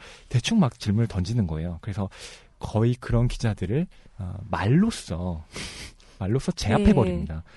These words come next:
Speaker 1: 근데, 어, 그중에 마지막 그 인터뷰였던 한 명, 여자가 와서, 어, 인터뷰를 하는데 그 여자는, 음, 작가의 작품을 전부 다 읽은 거예요.
Speaker 2: 네.
Speaker 1: 네. 그래서 그 작가의 작품을 가지고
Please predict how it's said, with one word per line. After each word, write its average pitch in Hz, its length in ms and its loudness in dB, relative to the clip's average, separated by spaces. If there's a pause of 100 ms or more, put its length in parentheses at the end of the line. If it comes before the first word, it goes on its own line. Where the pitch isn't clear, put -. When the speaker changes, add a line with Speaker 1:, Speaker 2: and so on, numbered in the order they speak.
(440)
Speaker 1:
근데, 160 520 0 (300)
어, 110 320 -2 (100)
그중에 143 580 0
마지막 156 580 0
그 98 180 -4
인터뷰였던 101 800 -4
한 185 220 4
명, 92 220 0 (160)
여자가 101 1120 -2 (240)
와서, 117 380 -2 (640)
어, 95 240 -4
인터뷰를 104 320 -4
하는데 98 220 -4
그 127 680 0
여자는, 101 320 -4 (640)
음, 87 220 -10
작가의 - 420 -8
작품을 101 300 -14
전부 139 260 0
다 165 80 2
읽은 82 220 -6
거예요. - 180 -14
Speaker 2:
네. 190 460 -6
Speaker 1:
네. 82 200 -10 (180)
그래서 107 300 -8 (420)
그 151 200 -2
작가의 127 380 -4
작품을 - 380 -4
가지고 123 420 -2